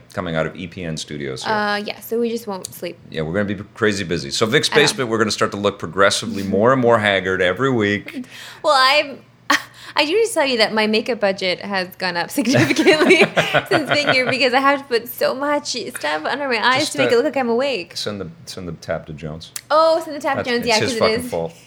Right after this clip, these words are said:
Speaker 2: It is his fault.
Speaker 1: <laughs>
Speaker 2: That motherfucker. But I love him so much. God.
Speaker 1: Yeah.
Speaker 2: God. Okay, so what else do you have, Joshua? Oh, but please go see The F Word, everyone. That movie got to me in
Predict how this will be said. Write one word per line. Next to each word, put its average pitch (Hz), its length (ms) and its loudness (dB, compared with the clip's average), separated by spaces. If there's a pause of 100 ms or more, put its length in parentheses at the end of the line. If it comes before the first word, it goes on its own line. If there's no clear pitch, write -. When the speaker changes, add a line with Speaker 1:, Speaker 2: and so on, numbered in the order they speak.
(140)
Speaker 2:
It 392 160 4
is 359 240 -2 (120)
his 165 100 -2
fault. 196 260 0
Speaker 1:
<laughs> - 540 0
Speaker 2:
That 185 300 0
motherfucker. 175 840 -2 (320)
But 240 140 2
I 233 100 8
love 233 300 0
him 226 200 -4
so 254 380 0
much. 208 540 0
God. 208 400 2
Speaker 1:
Yeah. - 300 -16 (260)
Speaker 2:
God. 233 300 2
Okay, 214 180 -4
so 208 180 -4
what 208 100 0
else 214 200 -4
do 220 60 -8
you 208 60 -4
have, 190 160 -4 (540)
Joshua? 220 320 0
Oh, 277 160 6
but 254 240 -2
please 381 220 0
go 427 100 -2
see 330 140 -8
The 240 100 -4
F 220 180 -2
Word, 180 300 -6
everyone. 180 460 -4
That 247 240 -4
movie 220 420 -4
got - 220 -6
to - 100 -14
me 180 220 -10
in 180 280 -12